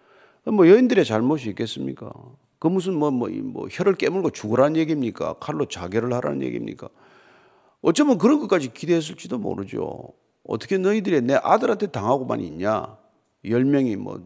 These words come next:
힘을 합쳐서라도 뭐 막았어야지." 이런, 이런 거죠. 그런데 어쨌건, 에, 그 과거에는 무슨 점령했다라는 표시로 이런 짓을 저질렀고, 에, 또 만약에 예를 들어서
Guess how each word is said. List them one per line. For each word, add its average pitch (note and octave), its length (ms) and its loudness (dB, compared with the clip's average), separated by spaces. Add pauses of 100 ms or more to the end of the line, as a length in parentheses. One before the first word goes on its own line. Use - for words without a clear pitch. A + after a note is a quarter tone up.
힘을 D#3 480 -6
합쳐서라도 C3 600 -6 (760)
뭐 - 360 -20
막았어야지." A2+ 600 -2
이런, A2 260 -8
이런 B2 360 -8
거죠. - 380 -20
그런데 E3 260 0
어쨌건, G#3+ 460 2 (460)
에, - 360 -6 (140)
그 D#3+ 380 4
과거에는 B2 1000 2
무슨 C#3 320 -4
점령했다라는 G3+ 1120 2
표시로 G3+ 500 -2
이런 D3+ 200 0
짓을 C3 240 -8
저질렀고, G2 920 -6 (880)
에, D#2+ 280 -6 (420)
또 A#3 120 6
만약에 G#3+ 380 6
예를 G3+ 200 6
들어서 C#3+ 260 0